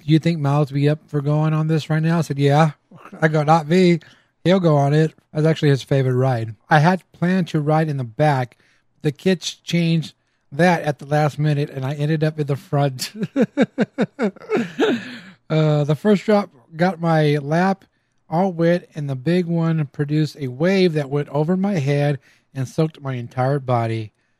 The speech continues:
Diggs can attest to that fact that I had to wring out my socks and my shirt. A quick walk through Batuu for some blue milk, and we, and we about shut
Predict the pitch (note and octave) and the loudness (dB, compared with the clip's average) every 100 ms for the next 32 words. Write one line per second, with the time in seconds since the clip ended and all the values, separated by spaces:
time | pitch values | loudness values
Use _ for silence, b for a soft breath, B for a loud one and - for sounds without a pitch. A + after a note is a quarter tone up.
0 | _ _ _ _ C#3+ D3+ - - D3+ B2+ | _ _ _ _ 0 0 -2 -4 -4 -2
1 | C#3+ C#3 - - D#3 D#3 C#3+ - C#3 C#3+ | -2 -4 -6 -6 0 0 0 0 -2 -2
2 | _ C#3 C3+ C3 D#3+ D#3 D#3+ C3 B2 _ | _ 0 2 2 0 0 -2 -2 -4 _
3 | D#3 E3+ D#3+ D#3+ C#3 C3+ - E3 D#3+ D#3 | -4 0 0 0 -4 -8 -4 0 0 0
4 | - - D3+ D3+ D3+ - - D3 D3 _ | -6 -8 -6 -2 -4 -4 -2 -2 -2 _
5 | - C#3 - G#3+ G3 G3 F#3+ D#3 F3 F3+ | -8 -8 0 0 2 2 2 0 2 2
6 | D#3+ D#3 - D#3+ E3 D3 D#3 D3+ C3+ D#3 | 2 -2 0 0 2 -2 -2 -2 0 -2
7 | D3 C#3 D#3 E3 D3+ D3 D#3 D#3 C#3+ C3+ | -2 -2 -2 0 0 -2 -2 -6 -12 -12
8 | C3+ C#3 C#3 C3+ C3 _ _ _ - C#3+ | -8 -6 -4 -4 -6 _ _ _ -8 -4
9 | C3+ C#3 C#3 - D3 | -2 -2 -2 -6 -8